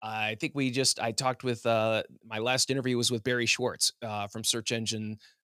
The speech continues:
Uh, he, he's been reporting on search engines now, uh, for twenty-three years. Uh, and i-, he's got a, you know, a blog and is probably one of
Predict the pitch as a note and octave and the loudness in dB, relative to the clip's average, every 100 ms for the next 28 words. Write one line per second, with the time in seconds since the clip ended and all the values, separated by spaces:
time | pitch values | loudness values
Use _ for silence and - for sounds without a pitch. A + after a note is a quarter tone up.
0 | _ F#2+ F#2 F2 F2 D#2+ _ _ B2 - | _ -6 -4 -2 -4 -8 _ _ -12 -6
1 | B2 B2 G3+ C3 G#2+ D3+ B2 A2 - B2+ | -2 0 2 0 0 0 0 0 0 0
2 | A#2 A2 G#2 G#2 A2 G#2+ A2+ G#2+ G2 - | -2 -2 -2 -4 -2 -2 -2 -2 -4 -12
3 | _ _ G2+ F#2 A2+ A2+ G#2 - - A2 | _ _ -12 -10 -8 -6 -6 -10 -10 -8
4 | B2+ C#3 A2+ - A#2 B2+ A#2 A2+ G2 - | -8 -8 -10 -8 -4 -2 -2 -2 -4 -6
5 | - - _ _ - G2+ F#2 E2 D#2 - | -8 -8 _ _ -8 -4 -4 -6 -8 -6
6 | A2+ G#2 G2+ G2 F#2+ - G#2+ G#2 - G#2+ | -6 -6 -6 -8 -10 -14 -14 -12 -10 -6
7 | G#2+ A2+ A2 G#2 - G2 G2 F#2+ G#2 B2+ | -4 -4 -4 -4 -8 -12 -12 -12 -6 2
8 | C3 B2+ B2+ B2+ - G#2+ G#2+ G#2 G2+ - | 4 4 2 -2 -6 -6 -4 -4 -6 -4
9 | G#2+ - B2+ A#2+ G#2+ B2 A2 | -4 0 0 0 0 -2 -2